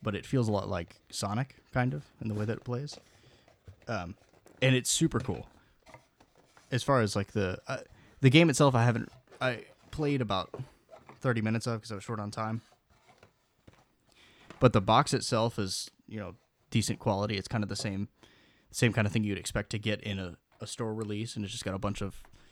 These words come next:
you know, random little stuff in it that I pro-, will probably never use, but is cool to have. Um, there's a marble style thing that's supposed to be something from the game, but I haven't played the game yet, so I have no idea. I have a, like,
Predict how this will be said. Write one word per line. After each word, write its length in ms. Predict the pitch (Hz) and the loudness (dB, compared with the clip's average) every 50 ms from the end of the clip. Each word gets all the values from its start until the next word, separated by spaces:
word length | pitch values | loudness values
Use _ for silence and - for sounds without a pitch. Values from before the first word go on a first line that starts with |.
| - - - - - - - | -20 -20 -20 -20 -18 -16 -14
you 100 | - - | -12 -10
know, 60 | - | -8
random 320 | 87 101 98 98 95 95 90 | -4 -4 -2 -2 -2 -2 -2
little 200 | 95 92 92 92 | -4 -4 -4 -6
stuff 320 | - - - 95 95 - | -4 -4 -4 -4 -2 -2
in 100 | 101 101 | -2 -2
it 80 | 98 92 | -2 -2
that 100 | 92 95 | -4 -4
I 100 | 90 90 | -4 -4
pro-, 180 | - - 101 - | -4 -4 -4 -2
will 140 | 110 107 | -4 -2
probably 320 | - - 117 110 110 110 101 | 0 2 2 4 4 4 2
never 320 | 98 98 98 98 101 95 | 4 2 2 2 2 2
use, 500 | 92 92 95 92 95 98 104 110 - - - - - _ _ - - | 2 0 -2 0 0 0 -2 -2 -6 -10 -16 -18 -20 _ _ -10 -4
but 180 | - 98 87 - | -2 -2 -2 -2
is 180 | 85 85 - | -4 -8 -6
cool 180 | - - 110 101 | -4 -2 -2 0
to 80 | 101 | 0
have. 420 | 98 107 101 98 101 104 104 - - - _ _ _ _ _ _ _ _ - | 0 0 0 -2 -2 -2 -4 -8 -12 -20 _ _ _ _ _ _ _ _ -4
Um, 340 | - 101 87 76 76 101 - - - - _ _ _ _ _ _ _ _ - - _ - - _ - | -4 -2 -2 -2 -4 -6 -10 -14 -20 -20 _ _ _ _ _ _ _ _ -20 -20 _ -20 -20 _ 0
there's 240 | 120 113 110 - | 0 2 2 0
a 240 | - 104 107 104 101 - | -2 -2 -2 -2 -2 -2
marble 680 | - 101 104 95 95 95 110 117 135 123 123 131 131 - | -4 -4 -2 0 0 0 2 2 2 2 2 0 -2 -4
style 460 | - - - - 104 110 110 110 110 | -8 -8 -4 0 2 2 4 2 2
thing 480 | 110 - - 117 117 117 117 120 117 110 - | 0 0 0 0 2 2 0 0 -2 -4 -6
that's 200 | 104 95 - - | -8 -8 -8 -8
supposed 440 | - - - 107 - 120 110 - - | -6 -4 -4 -4 -2 -2 -2 -2 -2
to 60 | 110 | -2
be 120 | 107 104 | 0 0
something 380 | 101 - - 107 104 - 110 104 | 0 0 -2 -2 0 0 -2 0
from 180 | 98 113 104 101 | 0 0 0 0
the 80 | 101 | 0
game, 300 | 98 104 101 104 104 101 | 0 0 0 0 0 0
but 100 | 98 98 | 0 -2
I 60 | 101 | -2
haven't 240 | 104 - 110 101 - | -4 -4 -4 -6 -4
played 180 | - 113 107 104 | -4 -4 -4 -4
the 60 | 110 | -4
game 240 | 101 104 107 107 110 | -4 -4 -4 -2 -4
yet, 160 | 107 - - | -4 -6 -6
so 100 | - 98 | -8 -8
I 20 | 98 | -8
have 140 | 98 98 - | -8 -6 -6
no 100 | 98 98 | -6 -6
idea. 280 | 95 98 98 101 110 - - - - _ - - - - - - - - - - - - - - - - | -4 -4 -4 -6 -6 -8 -12 -20 -20 _ -20 -20 -20 -20 -20 -20 -20 -20 -20 -20 -20 -20 -20 -6 2 6
I 80 | 139 127 | 6 8
have 300 | 123 120 113 101 - - - - - - _ - - 117 | 8 8 6 4 2 -6 -20 -20 -20 -20 _ -8 -4 -2
a, 180 | 104 101 - - _ - - - | -2 -2 -2 -6 _ -20 -10 -8
like, 180 | 117 98 - | -8 -8 -8